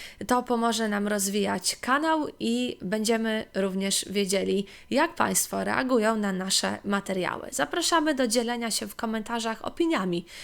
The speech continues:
na temat trasy tegorocznego wyścigu Tour de Pologne, na temat faworytów, e, a także proszę napisać, czy będą Państwo kibicować i gdzie na trasie wyścigu Tour de Pologne.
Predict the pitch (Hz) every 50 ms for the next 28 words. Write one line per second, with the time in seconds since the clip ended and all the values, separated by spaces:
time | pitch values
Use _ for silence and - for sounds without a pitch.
0 | - - - - 226 226 - 285 285 302 311 311 311 - - 294 277 240 220 -
1 | - 190 185 190 180 180 180 185 185 180 - - 196 196 196 185 175 185 190 -
2 | - - 202 185 190 185 190 - 202 196 196 180 196 190 - - 190 202 208 226
3 | 254 277 277 - - - - - - - 226 240 247 254 277 269 262 254 254 247
4 | - - - - - 262 254 262 262 302 294 254 214 202 - 254 302 330 330 -
5 | - - - - - - - - - 240 240 247 247 247 240 240 233 233 - -
6 | - 349 370 - 262 226 196 196 202 254 294 330 359 349 349 - - 240 240 -
7 | - 277 262 254 226 202 - 196 - - 247 262 262 - - - - - 254 254
8 | 240 220 202 196 202 226 233 - - 185 190 190 - - - 247 247 - 320 294
9 | 339 339 339 - 330 262 185 190 185 - - - - - 302 302 311 285 254 202
10 | 175 - - - - 240 269 302 294 254 202 196 202 - 214 196 196 233 269 -
11 | - - 208 180 185 196 196 196 - 190 180 180 185 180 180 - 175 170 - -
12 | -